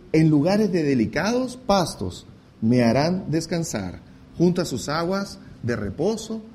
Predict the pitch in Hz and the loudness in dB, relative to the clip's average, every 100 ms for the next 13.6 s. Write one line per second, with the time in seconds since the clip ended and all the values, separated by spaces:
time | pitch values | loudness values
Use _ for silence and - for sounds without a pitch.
0 | - 131 160 160 180 190 - - - - | -8 -4 -4 -4 -8 -8 -16 -20 -20 -16
1 | - 131 123 120 113 101 - - - - | -6 -2 0 -2 -2 -6 -12 -20 -20 -10
2 | - 185 247 247 240 196 - 208 185 - | -2 0 2 0 -2 -4 0 0 0 -4
3 | - - - 104 123 135 170 170 - - | -16 -20 -12 -8 -2 -2 -2 -8 -16 -20
4 | - 104 - 104 98 95 110 262 - - | -14 -12 -8 -6 -4 -4 -6 -6 -10 -20
5 | - - - - 160 180 - 127 101 95 | -20 -20 -20 -14 -8 -8 -6 -6 -6 -8
6 | - - - - - - 214 254 320 294 | -14 -20 -20 -20 -20 -8 -4 -2 -2 -2
7 | 233 269 285 196 147 104 127 202 170 120 | 0 0 -2 -4 -4 -4 -2 0 0 -4
8 | - - - - - 101 113 139 147 147 | -8 -20 -20 -20 -16 -6 0 2 2 -4
9 | - - - - - - - 160 226 226 | -8 -18 -20 -20 -20 -12 -2 4 6 6
10 | 220 214 175 165 165 202 247 262 202 - | 4 2 2 4 4 4 4 4 2 2
11 | 147 143 110 113 120 - - - - - | 2 4 4 2 0 -2 -14 -18 -20 -8
12 | 120 139 202 175 165 165 165 160 156 143 | 2 4 2 -2 -4 -2 0 -2 -6 -6
13 | 127 117 117 143 147 147 | -4 -4 -4 -2 -2 -2